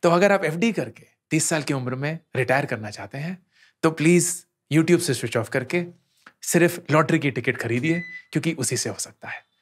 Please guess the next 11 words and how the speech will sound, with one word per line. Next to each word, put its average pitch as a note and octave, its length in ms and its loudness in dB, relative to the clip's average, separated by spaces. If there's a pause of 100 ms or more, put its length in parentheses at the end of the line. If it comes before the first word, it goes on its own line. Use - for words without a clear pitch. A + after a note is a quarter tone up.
(280)
बत्ती F3 320 4
भी D#3 120 4
चली A#2+ 240 0
गई, F3 220 2 (180)
इतना G3+ 600 2 (200)
क-, - 40 -16 (1600)
मतलब, G#3 60 8
इतना A3 500 6
अपशगुन F3 680 0
है A#2+ 120 -6
एफ़डी। - 280 -16